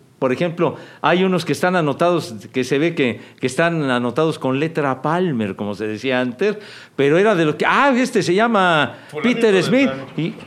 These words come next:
Speaker 1: el veintiocho, mm, y para, para completar la lista, porque llegábamos con cinco números.
Speaker 2: Y
Speaker 1: Entonces, este es Washington, por ejemplo.
Speaker 2: En, en realidad nunca se completaba la lista,
Speaker 1: No,
Speaker 2: porque
Speaker 1: pues no.
Speaker 2: son como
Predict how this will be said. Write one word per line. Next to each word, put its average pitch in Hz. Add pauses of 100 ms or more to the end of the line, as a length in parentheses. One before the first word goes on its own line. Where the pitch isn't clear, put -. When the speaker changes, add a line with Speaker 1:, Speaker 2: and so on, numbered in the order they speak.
(280)
Speaker 1:
el 160
veintiocho, 165 (100)
mm, 247 (160)
y 139
para, 147
para 147
completar 147
la 196
lista, 196 (220)
porque 143
llegábamos 185
con 139 (220)
cinco 180
números. 156 (240)
Speaker 2:
Y 127
Speaker 1:
Entonces, 170
este 196
es 170
Washington, 185
por 143
ejemplo. 165
Speaker 2:
En, 135
en 147
realidad 185
nunca 196
se 147
completaba 135
la 147
lista, 208
Speaker 1:
No, 196
Speaker 2:
porque -
Speaker 1:
pues 104
no. 107
Speaker 2:
son 131
como 117